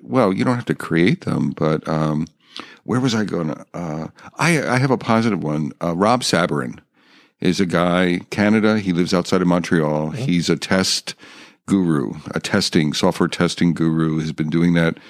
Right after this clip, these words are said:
Speaker 1: uh, for incredibly long. He te-, he's taught at McGill University, a prestigious university outside of, uh,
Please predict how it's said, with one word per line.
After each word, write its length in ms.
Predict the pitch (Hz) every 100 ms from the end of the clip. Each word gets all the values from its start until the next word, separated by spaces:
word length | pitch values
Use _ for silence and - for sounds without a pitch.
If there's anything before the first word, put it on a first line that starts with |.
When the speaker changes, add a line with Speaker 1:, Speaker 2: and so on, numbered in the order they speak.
| - - - -
Speaker 1:
uh, 340 | 82 78 80
for 280 | - 85 80
incredibly 420 | 80 - 90 85
long. 280 | 80 82 82
He 160 | 85 82
te-, 240 | - 85
he's 160 | 78 -
taught 240 | 92 90
at 80 | 85
McGill 340 | 82 82 85
University, 540 | 87 82 82 82 80 78
a 60 |
prestigious 600 | - 78 - 82 87 80
university 800 | 85 82 80 78 - 78 80 78
outside 400 | 67 76 85 78
of, 220 | 80 -
uh, 380 | - 65 76 78